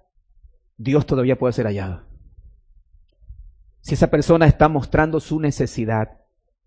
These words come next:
porque ve su incapacidad humanamente y no tiene excusa ante Dios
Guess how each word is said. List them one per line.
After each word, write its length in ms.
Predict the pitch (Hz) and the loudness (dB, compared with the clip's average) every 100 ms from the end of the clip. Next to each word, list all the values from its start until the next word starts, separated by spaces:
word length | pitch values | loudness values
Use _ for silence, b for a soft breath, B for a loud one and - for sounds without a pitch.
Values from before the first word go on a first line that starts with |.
| _ _ | _ _
porque 340 | - 143 - 143 | -4 -2 2 6
ve 160 | 190 | 8
su 140 | 262 220 | 8 4
incapacidad 880 | 190 156 147 135 - 120 127 160 - | 4 4 4 0 -2 0 4 4 2
humanamente 840 | 135 127 160 139 135 143 135 131 | -4 0 2 2 2 0 -2 -4
y 120 | 131 123 | -2 -4
no 160 | 139 | -2
tiene 180 | 202 196 | -2 0
excusa 420 | 160 - 196 - | -2 -2 -2 0
ante 220 | 139 123 | 0 -2
Dios 400 | 117 160 190 - | -4 -2 -4 -8